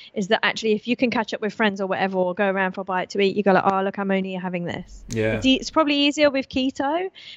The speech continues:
Speaker 1: but even then, you're so conscious of what you're, what you're consuming. Because ultimately, like, you don't wanna, the, the one thing that I will say about keto is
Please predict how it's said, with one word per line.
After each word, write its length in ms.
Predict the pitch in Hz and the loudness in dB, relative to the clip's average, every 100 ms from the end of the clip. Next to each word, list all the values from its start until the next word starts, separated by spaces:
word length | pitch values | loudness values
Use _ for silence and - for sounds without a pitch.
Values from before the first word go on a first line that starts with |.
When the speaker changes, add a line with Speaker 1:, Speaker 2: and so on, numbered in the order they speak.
| _ | _
Speaker 1:
but 120 | 262 | 0
even 320 | 285 254 240 | 2 2 2
then, 140 | 240 226 | 0 2
you're 160 | 262 285 | 2 4
so 240 | 349 339 | 4 2
conscious 680 | - 277 330 - 190 196 - | 2 0 0 2 0 0 -10
of 140 | 214 220 | -10 -2
what 200 | 233 226 | -2 -2
you're, 380 | 202 196 196 - - _ | -6 -2 -4 -6 -16 _
what 160 | 240 220 | -2 0
you're 100 | 208 | -2
consuming. 680 | 208 202 240 202 - 185 - _ _ _ | -4 -6 -6 -6 -8 -12 -14 _ _ _
Because 240 | 254 262 262 | -2 2 4
ultimately, 480 | 269 - 214 202 208 | 4 2 -4 -4 0
like, 180 | 220 247 | 2 2
you 100 | 247 | 0
don't 240 | 247 214 | 0 -4
wanna, 180 | 233 208 | -2 2
the, 120 | 240 | 2
the 180 | 226 262 | 2 0
one 260 | 262 302 311 | 2 0 0
thing 180 | 240 | -4
that 100 | 214 | 0
I 40 | 208 | 2
will 180 | 220 240 | 4 4
say 140 | 208 | 0
about 240 | 190 180 - | -2 -6 -6
keto 360 | 240 220 196 | -8 -6 -6
is 120 | 185 | -6